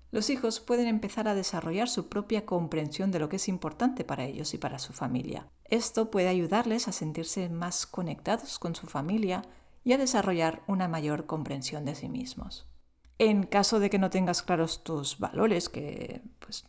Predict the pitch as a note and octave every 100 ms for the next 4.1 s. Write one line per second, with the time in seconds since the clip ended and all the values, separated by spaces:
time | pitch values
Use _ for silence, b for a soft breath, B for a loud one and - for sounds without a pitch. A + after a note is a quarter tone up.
0 | - - - D#3 C#3+ G#2 - - - F#3
1 | G#3 G3+ F3 F3+ F#3 D3+ D#3 E3 - D#3+
2 | D#3+ D#3+ D#3 - - - - F#3+ A3 F#3+
3 | - E3+ - E3+ D#3 D3 D#3+ D3 D#3+ -
4 | -